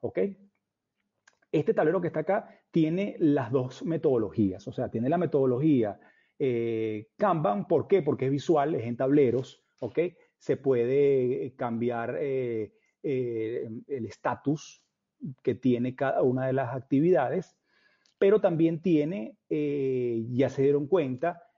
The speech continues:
eh, de una u otra manera tiene la metodología Scrum, eh, por ejemplo, con el tema de los roles, también está asociado a, eh,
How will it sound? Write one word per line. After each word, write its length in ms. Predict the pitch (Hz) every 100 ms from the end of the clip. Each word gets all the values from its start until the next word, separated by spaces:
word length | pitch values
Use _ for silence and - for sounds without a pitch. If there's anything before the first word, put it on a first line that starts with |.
| _ -
eh, 320 | - 170 143 139
de 140 | 131
una 200 | 131 139
u 20 |
otra 120 | 151
manera 320 | 165 170 170 -
tiene 480 | 143 131 135 156 -
la 160 | 156
metodología 760 | 143 135 135 135 113 131 143 - 160
Scrum, 560 | - 214 170 170 196 - _ _
eh, 580 | 180 160 147 143 139 135 131
por 140 | 143
ejemplo, 640 | 127 120 113 135 131 123 120
con 200 | 127 117
el 100 | 110
tema 260 | 117 110
de 60 | 110
los 160 | 104 101
roles, 720 | 143 175 165 151 151 147 -
también 380 | 123 117 120
está 420 | 117 - 120 120 120
asociado 840 | 131 - 127 - 110 104 113 120 - - _ -
a, 440 | 135 143 151 - -
eh, 560 | 131 127 120 117 113